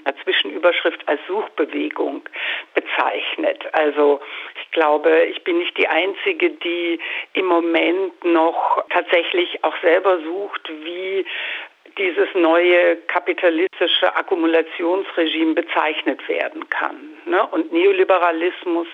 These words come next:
war ja eine Bezeichnung dafür, wie kapitalistische Produktion organisiert wird, beziehungsweise organisiert werden sollte. Und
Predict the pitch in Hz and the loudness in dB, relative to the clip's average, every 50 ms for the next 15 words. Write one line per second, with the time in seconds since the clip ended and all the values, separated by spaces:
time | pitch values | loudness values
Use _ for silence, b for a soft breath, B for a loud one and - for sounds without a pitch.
0 | - - 139 139 143 151 160 170 165 156 151 151 160 156 B B B B B B | -2 0 2 4 4 4 4 4 4 4 4 4 2 0 B B B B B B
1 | B B B - 147 143 151 147 - 156 - - - - 143 139 - 160 - - | B B B -2 0 0 0 0 0 -2 -4 -2 -2 0 0 0 0 -2 -2 -2
2 | - 160 160 160 160 160 139 131 143 156 156 - - - 160 151 147 139 147 151 | 0 2 2 2 2 2 2 2 2 0 -2 -4 -4 -2 -2 -2 -2 -2 -6 -10
3 | 156 160 - - 165 - - 156 - 170 165 147 151 160 160 - 175 156 - - | -8 -6 -4 -2 -2 -2 -4 -6 -2 -2 0 0 0 -4 -2 -2 0 0 0 0
4 | 160 - - 160 156 151 151 151 - - - - 160 147 151 151 151 156 160 160 | -2 -4 -2 -2 -2 -2 -2 -6 -8 -10 -6 -2 0 2 4 4 4 4 4 2
5 | 156 156 B B B B B B B B B B - 147 156 160 151 165 160 160 | 0 -2 B B B B B B B B B B 2 4 4 4 4 2 2 2
6 | 156 151 143 131 147 156 190 214 214 - - 165 165 170 170 170 - 170 165 - | 0 -2 -2 -6 -6 0 2 2 2 2 0 2 2 2 2 0 -4 -4 -4 -2
7 | - 175 156 156 160 156 - 165 156 147 143 143 143 139 135 147 151 143 B B | -2 0 2 2 2 0 0 0 0 2 2 2 0 2 2 2 2 2 B B
8 | B B B B B - 185 170 165 170 160 151 156 156 151 151 147 156 156 156 | B B B B B 2 2 4 4 2 2 2 2 0 0 -2 -2 -6 -4 2
9 | 160 160 156 160 - 156 151 143 147 143 139 139 131 127 143 131 143 160 185 214 | 2 2 2 2 2 2 4 4 4 2 -2 -6 -4 0 2 4 6 6 6 4
10 | 214 - - - 190 175 175 175 175 B B B B B B B B _ - - | 4 2 2 4 6 6 6 4 2 B B B B B B B B _ -2 0
11 | 175 170 165 156 | 0 2 0 0